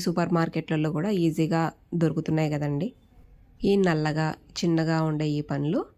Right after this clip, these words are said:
కొద్దిగా తీపి, కొద్దిగా పులుపుతో చాలా బాగుంటాయండి. ఈ మల్బెర్రీస్‌లో న్యూట్రియంట్స్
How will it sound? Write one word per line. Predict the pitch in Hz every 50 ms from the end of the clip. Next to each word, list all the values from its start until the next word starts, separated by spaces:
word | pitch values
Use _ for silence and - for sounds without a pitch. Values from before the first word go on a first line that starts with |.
| _ - - - - - - - - -
కొద్దిగా | 180 156 151 170 160 160 151 151 -
తీపి, | 143 143 139 - 151 151 147 - - -
కొద్దిగా | 156 143 151 156 143 156 151 151 -
పులుపుతో | - 147 143 147 - 160 - 254 349 427 - _ _ - - - -
చాలా | 175 156 156 156 160 160 156
బాగుంటాయండి. | 147 147 147 151 151 151 151 151 147 147 147 147 151 147 156 - - - - - - - - - - - - 180
ఈ | 185 185 170
మల్బెర్రీస్‌లో | 156 151 147 160 156 165 160 160 - - 196 262 403 - - _ _ _ _ _ _ _ _ - - - 202 180
న్యూట్రియంట్స్ | 180 175 165 - 175 170 165 151 156 - -